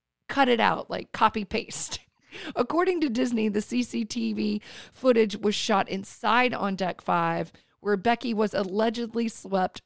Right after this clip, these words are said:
overboard. So after viewing, or viewing the undoctored copy of the footage, Ram and his team learned that it was actually shot on Deck One. So not even anywhere close to Deck Five, and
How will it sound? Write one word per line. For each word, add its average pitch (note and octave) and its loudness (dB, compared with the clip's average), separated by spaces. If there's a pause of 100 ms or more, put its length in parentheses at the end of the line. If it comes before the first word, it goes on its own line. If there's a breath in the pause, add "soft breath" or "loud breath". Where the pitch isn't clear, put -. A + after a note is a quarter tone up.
overboard. F#3 -2
So A3 2 (960)
after D#4 2 (180)
viewing, C4+ 0
or G#3 2
viewing A3+ 0
the G3+ -4
undoctored G#3 0 (200)
copy F3+ 0
of E3+ -4
the E3 -6
footage, F3 -2 (360 loud breath)
Ram B3+ 2
and E4+ -2
his - -4
team A#3+ 0
learned G3 -2 (260 soft breath)
that G#3 -4
it G3+ -2
was G3 -2
actually F#3 -2
shot - 0
on F3+ -2
Deck - -6
One. G3+ -6
So - -4
not C4+ 4
even A#3+ 0
anywhere G#3 0
close F4 0
to G3 -4
Deck - -6
Five, - -6 (600 loud breath)
and A#3+ 4